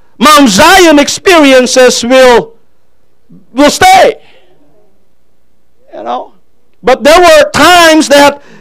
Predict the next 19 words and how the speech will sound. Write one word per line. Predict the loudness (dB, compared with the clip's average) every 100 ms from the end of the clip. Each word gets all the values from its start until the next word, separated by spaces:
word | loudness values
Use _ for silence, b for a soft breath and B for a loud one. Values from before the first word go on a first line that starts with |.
| b b b -20 _
after | 0 0 0 0
you | 2 2
reach | 2 2
your | 0 2
Mount | 2 0
Zion, | 0 0 2 2 2
you | 2 2
will | 2
go | 2 2 2
down | 2 2 2 0
to | 0
the | 0 2
valley | 2 2 2 0 -2 B B B B
and | 0 2
you | 2 2
will | 2
go | 2 2 2 2
up | 2 0
again. | 0 2 2 4